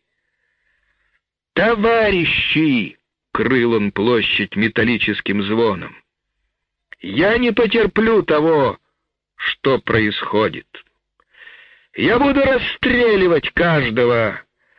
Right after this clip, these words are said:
кто наперёд будет замечен в грабеже.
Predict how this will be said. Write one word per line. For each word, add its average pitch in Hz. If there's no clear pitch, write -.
кто -
наперёд 190
будет 165
замечен 151
в 98
грабеже. 127